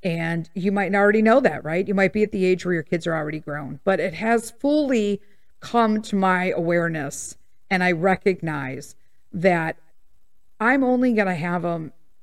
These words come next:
as seven-year-old Pete until he turns eight. And I'm only gonna have eight-year-old Pete until he turns nine. And I'm not going to ever get, you know, little Pete back after that.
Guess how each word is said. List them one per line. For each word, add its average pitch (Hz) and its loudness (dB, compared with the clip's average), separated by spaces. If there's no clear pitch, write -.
as 180 0
seven-year-old 165 0
Pete 151 -6
until 170 -4
he 175 -2
turns 151 -6
eight. 143 -16
And 185 0
I'm 190 2
only 202 0
gonna 202 -2
have 202 -2
eight-year-old 170 -2
Pete 151 -8
until 196 0
he 202 4
turns 180 -4
nine. 185 -6
And 190 2
I'm 240 2
not 254 -2
going 240 2
to - -4
ever 220 0
get, 190 2
you 214 4
know, 170 0
little 202 4
Pete 208 -4
back 180 0
after 160 0
that. 90 -12